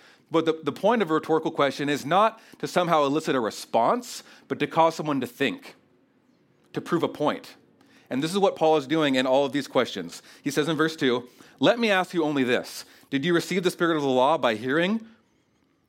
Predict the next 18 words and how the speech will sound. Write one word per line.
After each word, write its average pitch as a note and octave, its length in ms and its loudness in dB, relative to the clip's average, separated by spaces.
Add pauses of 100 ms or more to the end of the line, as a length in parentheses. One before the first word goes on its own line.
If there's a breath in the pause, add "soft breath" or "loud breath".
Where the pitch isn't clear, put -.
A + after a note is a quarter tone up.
(160)
with B2+ 180 0
faith?" - 320 0
Oh, C3 60 2
excuse C#3 200 -6
me. A2 100 -2
"Receive - 480 -4
the F3 60 4
Spirit D#3 300 -2
by C3+ 120 4
works D3 280 -2
of C#3 80 -4
the B2+ 60 2
law C3+ 280 4
or C#3 60 -2
by A#2+ 160 0
hearing D3 460 -4 (240 loud breath)
with B2+ 120 -4
faith? - 440 -4